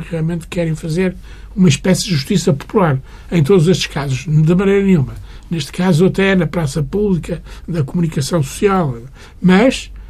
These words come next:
é evidente que é preciso que haja responsáveis identificados, não é?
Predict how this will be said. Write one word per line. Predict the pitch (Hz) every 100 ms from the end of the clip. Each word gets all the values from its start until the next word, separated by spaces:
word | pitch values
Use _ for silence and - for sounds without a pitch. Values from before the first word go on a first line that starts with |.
| - -
é | 466 220 190
evidente | 156 147 135 120 127
que | - 180 190 214 - - -
é | 160
preciso | - - 135 135 -
que | 139
haja | 123 147 147 160 - - - -
responsáveis | - - 147 170 165 160
identificados, | 160 190 185 262 262 214 214 - 208
não |
é? | 127